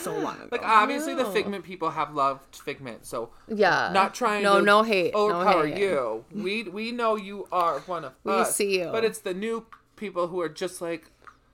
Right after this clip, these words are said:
Speaker 2: getting into Figment this year. It's like,
Speaker 3: Like,
Speaker 2: hmm.
Speaker 3: you don't know my struggle of trying to find Figment merch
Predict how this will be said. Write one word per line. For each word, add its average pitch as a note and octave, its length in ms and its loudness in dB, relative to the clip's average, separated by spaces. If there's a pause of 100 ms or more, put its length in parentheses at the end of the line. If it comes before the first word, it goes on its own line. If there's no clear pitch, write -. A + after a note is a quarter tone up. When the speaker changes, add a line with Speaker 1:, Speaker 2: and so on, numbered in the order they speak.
(260)
Speaker 2:
getting E3 180 -6
into F3+ 120 -10
Figment D#3 500 -6 (160)
this C#3+ 260 -4
year. C3 300 -6
It's - 140 -16
like, C#3 200 -8
Speaker 3:
Like, A#3+ 200 4
Speaker 2:
hmm. - 80 -8
Speaker 3:
you A#3 180 4
don't E4+ 180 4
know E4+ 100 4
my C#4+ 140 4
struggle A3+ 380 4
of F#3 80 2
trying G3 260 0
to G3 60 -2
find F#3 320 -6
Figment G3+ 420 -2
merch - 640 -6